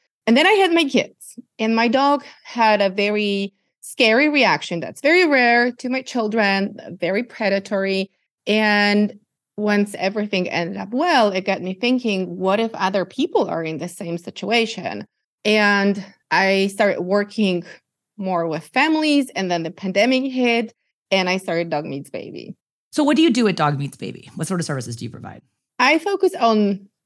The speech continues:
Speaker 1: preparing and training, or helping the parents prepare and train dogs for the life after baby, once the baby joins, and also how to introduce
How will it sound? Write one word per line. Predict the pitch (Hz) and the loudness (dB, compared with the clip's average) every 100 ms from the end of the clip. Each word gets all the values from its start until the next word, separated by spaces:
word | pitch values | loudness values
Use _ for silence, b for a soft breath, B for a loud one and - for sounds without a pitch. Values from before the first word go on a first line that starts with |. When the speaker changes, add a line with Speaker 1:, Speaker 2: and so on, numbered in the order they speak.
| _ | _
Speaker 1:
preparing | 254 247 240 202 202 226 262 277 - - | -8 -4 0 0 2 2 0 -2 -8 -6
and | 185 185 | -4 -4
training, | - 214 185 190 185 185 185 - - - | -4 -2 0 0 -2 -2 -4 -8 -18 -8
or | 185 | -8
helping | 180 220 220 226 | -2 -2 0 0
the | 208 | -2
parents | 208 208 185 190 | -2 -2 -2 -4
prepare | - 202 - 175 | -8 -10 -4 -4
and | 170 | -4
train | - 175 175 165 | -4 -4 -4 -4
dogs | 156 143 - 330 - - _ _ _ - | -4 -2 -2 -4 -10 -20 _ _ _ 0
for | 190 180 180 175 - _ _ _ _ | 2 4 4 4 0 _ _ _ _
the | 175 | 0
life | 165 156 185 | 2 2 2
after | - 165 - 226 | -2 -6 -4 -4
baby, | 185 135 190 | -2 -2 -4
once | 190 180 185 | -2 -4 -4
the | 170 | -4
baby | 160 175 | -4 -4
joins, | 175 131 151 294 320 - - | -4 -4 -2 -2 -2 -6 -4
and | 208 | 0
also | 196 214 214 220 196 196 - | 2 0 2 2 4 2 -4
how | - - 220 220 | -10 0 2 2
to | - 247 | 0 -2
introduce | - 220 214 247 196 185 180 185 - | 0 0 0 -4 -2 0 2 0 -6